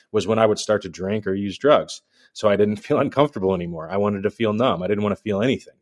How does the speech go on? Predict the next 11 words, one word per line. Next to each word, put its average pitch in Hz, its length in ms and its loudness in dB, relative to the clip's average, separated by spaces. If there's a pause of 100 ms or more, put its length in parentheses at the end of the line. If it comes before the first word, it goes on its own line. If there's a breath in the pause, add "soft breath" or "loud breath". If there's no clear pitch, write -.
So 123 140 0
now 143 260 4
as 120 200 4
these 113 160 -4
stressful 131 440 2
times 113 340 -2
come, 107 480 0
having 131 380 2
these 113 160 0
coping 117 420 4
methods 98 540 -4